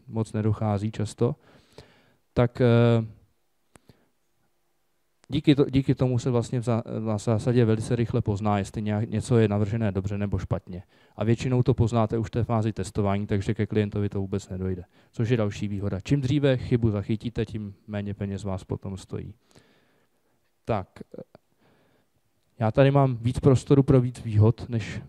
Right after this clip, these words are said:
nevýhod už t-, u těch klasických prototypů. Produkční kód. Já jsem se snažil dlouho proto najít nějaký pěkný český výraz, protože mám rád češtinu. Nenašel jsem nic lepšího, než že to je killer feature.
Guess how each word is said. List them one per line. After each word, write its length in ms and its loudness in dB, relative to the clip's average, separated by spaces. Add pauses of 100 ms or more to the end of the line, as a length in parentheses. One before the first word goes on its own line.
nevýhod 440 2
už 160 -8
t-, 80 -12
u 220 0
těch 360 -8
klasických 500 -8
prototypů. 680 -4 (1160)
Produkční 600 6
kód. 460 6 (1800)
Já 120 4
jsem 160 2
se 140 2
snažil 440 4 (100)
dlouho 440 6
proto 400 -2
najít 320 -2
nějaký 340 -4
pěkný 300 -4
český 360 -6
výraz, 320 2
protože 520 -2
mám 340 -2
rád 220 2
češtinu. 520 -2 (720)
Nenašel 340 6
jsem 200 2
nic 200 4
lepšího, 380 2
než 200 0 (100)
že 120 -2
to 120 0
je 80 4
killer 280 2
feature. 480 -8